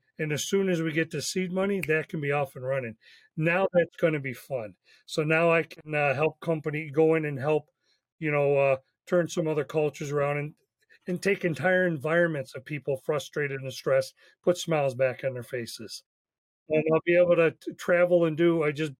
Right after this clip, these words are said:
designed a new, um, uh, product for an event space. Go out to, uh, ski resorts, you know, have C E Os come out and we'll teach them leadership training, you know, while they're on a ski trip, um, or golf clubs or what have you.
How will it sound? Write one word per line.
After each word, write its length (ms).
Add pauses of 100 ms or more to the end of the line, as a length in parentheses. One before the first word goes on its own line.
(560)
designed 420
a 40
new, 320
um, 300 (720)
uh, 280 (1040)
product 540 (260)
for 220
an 80
event 260
space. 380
Go 240
out 240
to, 240
uh, 220 (280)
ski 280
resorts, 640 (440)
you 80
know, 180
have 240
C 240
E 40
Os 220
come 200
out 240
and 140
we'll 80
teach 300
them 180
leadership 560
training, 480 (380)
you 60
know, 120
while 240
they're 200
on 120
a 40
ski 280
trip, 320 (500)
um, 380
or 240
golf 320
clubs 340
or 80
what 160
have 300
you. 120